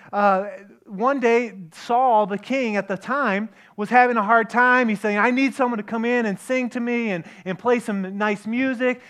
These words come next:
And, uh, they did the whole American Idol thing, and David won. And he ends up in front of Saul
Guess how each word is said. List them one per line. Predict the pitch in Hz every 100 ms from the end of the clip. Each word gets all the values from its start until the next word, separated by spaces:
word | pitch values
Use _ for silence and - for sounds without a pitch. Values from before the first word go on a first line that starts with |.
| - 185
And, | 220 220 208
uh, | 196
they | 190 190
did | 254
the | 226 208
whole | 180 240 240
American | 220 233 220 214
Idol | 208 233 240
thing, | 226 240 240 240 214
and | 180
David | 226 247 247 247
won. | 202 208 226 254 302 302 - - -
And | 202
he | 226 254 247
ends | 262 240
up | 254 254 - -
in | 247 220
front | - 269 302
of | 311 226
Saul | - 262 269 202 180 208